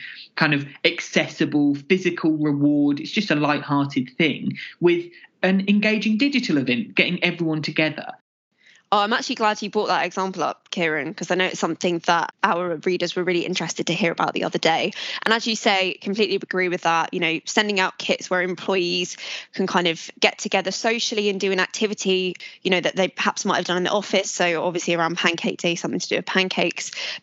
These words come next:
Speaker 2: But replicating this in a virtual context,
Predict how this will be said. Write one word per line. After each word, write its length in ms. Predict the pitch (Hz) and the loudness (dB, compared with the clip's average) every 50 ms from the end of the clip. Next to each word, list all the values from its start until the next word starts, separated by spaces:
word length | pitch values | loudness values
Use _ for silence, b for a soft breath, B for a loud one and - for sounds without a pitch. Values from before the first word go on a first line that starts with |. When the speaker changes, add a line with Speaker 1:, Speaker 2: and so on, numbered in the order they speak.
| _ - | _ 2
Speaker 2:
But 200 | - 185 - - | 2 2 2 2
replicating 720 | 180 214 - - - 233 - 254 226 240 - - 226 226 | 0 0 0 0 -4 -2 0 2 2 2 0 -2 -2 0
this 180 | 220 233 - 220 | 0 0 0 0
in 60 | 202 | -2
a 60 | 202 | 2
virtual 320 | - 196 190 - - 208 | 2 0 0 0 -4 -4
context, 720 | - - 226 196 220 214 - 202 196 - - - - - | -2 0 0 0 0 0 0 0 0 0 -2 -4 -6 -6